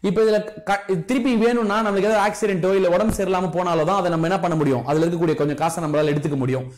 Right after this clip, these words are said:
சரி, என்னால கட்ட முடியல, ஒரு premium போட்டேன், ஆனா அது வருஷம் வருஷம் என்னால கட்ட முடியல அப்படின்னா,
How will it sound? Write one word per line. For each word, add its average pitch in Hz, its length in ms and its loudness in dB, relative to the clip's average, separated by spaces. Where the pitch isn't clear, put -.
சரி, 247 300 0
என்னால 226 240 0
கட்ட 214 280 0
முடியல, 202 300 2
ஒரு 180 120 2
premium 240 360 0
போட்டேன், 190 300 0
ஆனா 185 160 -2
அது 208 120 2
வருஷம் 190 240 0
வருஷம் 214 220 -2
என்னால 208 60 -2
கட்ட 190 200 0
முடியல 190 300 2
அப்படின்னா, 160 420 0